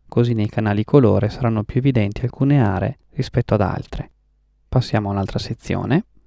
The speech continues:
e interveniamo selettivamente sui colori. Cercate sempre di tenere d'occhio il risultato che state ottenendo.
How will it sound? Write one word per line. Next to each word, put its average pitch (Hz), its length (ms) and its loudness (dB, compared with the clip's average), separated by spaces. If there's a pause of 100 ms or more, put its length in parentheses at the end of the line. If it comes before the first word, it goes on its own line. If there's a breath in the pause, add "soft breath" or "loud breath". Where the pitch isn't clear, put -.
e - 120 -10
interveniamo 131 640 2
selettivamente 120 840 0
sui 123 140 -4
colori. - 540 -2 (720)
Cercate - 400 2
sempre 131 320 4
di 127 80 4
tenere 120 320 6
d'occhio 120 340 6
il 123 80 4
risultato 123 640 4
che 120 140 0
state - 240 -2
ottenendo. 95 680 -2